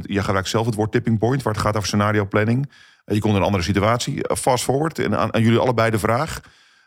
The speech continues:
Ehm, waar staan we over drie jaar in deze, in dit gesprek?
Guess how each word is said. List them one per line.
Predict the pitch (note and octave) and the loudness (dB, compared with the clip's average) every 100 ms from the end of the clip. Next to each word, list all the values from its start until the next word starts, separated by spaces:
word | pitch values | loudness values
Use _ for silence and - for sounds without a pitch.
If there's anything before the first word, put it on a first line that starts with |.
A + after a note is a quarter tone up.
| _ | _
Ehm, | A2+ A2 G#2 A2+ G#2 A2+ | -2 0 2 0 -2 -4
waar | B2+ | -4
staan | B2+ D3+ | 0 2
we | C#3 | 2
over | A#2 | 2
drie | A#2 | 2
jaar | B2 C#3+ B2+ | 2 2 2
in | |
deze, | G2+ F#2 F2+ | 2 0 0
in | D#2 | -2
dit | G2 - | -2 -4
gesprek? | - G2 F2 | -2 -2 -2